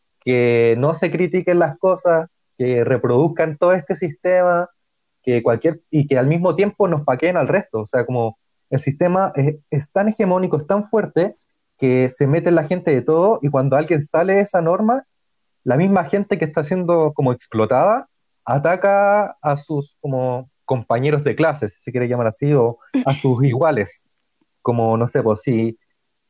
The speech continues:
eh, no sé, mi, eh, mi familia muchas veces, como cuando chico estaba prohibido ir a una, a una marcha, ¿cachai?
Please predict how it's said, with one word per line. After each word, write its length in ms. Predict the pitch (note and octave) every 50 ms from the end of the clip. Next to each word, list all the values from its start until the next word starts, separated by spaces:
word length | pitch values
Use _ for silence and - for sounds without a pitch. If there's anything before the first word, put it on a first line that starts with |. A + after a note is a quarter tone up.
| _
eh, 340 | - C3 A2+ G#2+ A#2 A#2 - _ _ _ _ _ _ _
no 120 | D3 C3+
sé, 220 | A#2+ - D3 A#2+ A2
mi, 160 | C3+ C#3+ D3+ D3
eh, 120 | C3+ A#2+ A2+
mi 120 | C3 C#3
familia 380 | C#3 C3+ B2 B2+ D3+ D#3+ E3 D3
muchas 280 | D3+ D#3 D#3 - D#3+ D3
veces, 260 | - F3+ F3 F3 F#3+ -
como 540 | - E3+ D#3+ D#3 D3+ D3+ D3+ D3+ D3 D3 C3 -
cuando 240 | - C3 C3 C3+ C3
chico 240 | C#3 - E3+ D#3+ E3+
estaba 260 | D3 - D#3+ D#3 D3+
prohibido 420 | D3+ B2 B2 A2+ B2 C#3+ E3 E3+
ir 100 | F3 F3+
a 60 | F3
una, 460 | F3+ F3 E3+ E3+ E3 E3+ E3 E3 D#3 - _
a 80 | -
una 180 | D3+ D3 C#3 C3
marcha, 380 | D3 G3 A#3 A3+ - - B2 G#2
¿cachai? 320 | G#2 - - B2+ C#3 E3